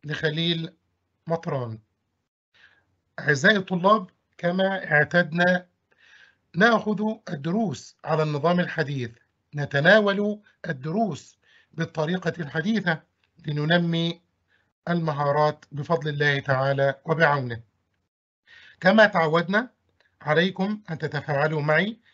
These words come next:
عليكم بإرسال الإجابات التي ترونها صحيحة أو أقرب إلى الصواب من وجهة نظركم،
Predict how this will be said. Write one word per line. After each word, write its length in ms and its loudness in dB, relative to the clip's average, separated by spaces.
عليكم 520 0
بإرسال 680 0
الإجابات 760 -2
التي 340 -6
ترونها 680 -2
صحيحة 720 -2
أو 280 4
أقرب 460 -4
إلى 100 -2
الصواب 500 -2
من 160 -4
وجهة 380 0
نظركم، 640 -6